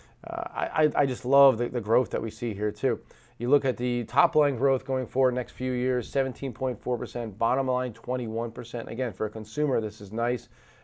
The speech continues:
Uh, you, you're looking at, uh, you know, big, big, it's making money already, but you're seeing really, it makes about a, a, its estimate, la-, or last year it brought in about a dollar ninety-two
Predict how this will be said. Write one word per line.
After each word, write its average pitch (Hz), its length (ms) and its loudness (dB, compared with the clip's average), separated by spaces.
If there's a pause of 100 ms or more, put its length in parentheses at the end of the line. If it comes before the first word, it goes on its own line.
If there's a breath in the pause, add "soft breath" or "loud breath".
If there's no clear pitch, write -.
(100)
Uh, 52 480 -4 (100)
you, 131 600 -6
you're 127 180 0
looking 139 260 2
at, 113 200 -2
uh, 101 280 0
you 110 120 -6
know, 101 180 -8 (140)
big, 147 260 4
big, 123 160 2
it's 123 140 -6
making 131 480 0
money 127 280 0
already, 101 320 2
but 101 240 -2 (240 soft breath)
you're 120 120 -4
seeing 123 280 0 (140)
really, 131 460 4 (240 soft breath)
it 143 80 0
makes 175 220 4
about 147 220 6
a, 131 480 4
a, - 60 2
its 131 180 -4
estimate, 151 400 4
la-, 127 160 4
or 123 160 6
last 143 280 6
year 139 100 4
it 117 80 -2
brought 123 260 4
in 120 120 0
about 113 240 2
a 107 40 0
dollar 120 320 4
ninety-two 117 800 -2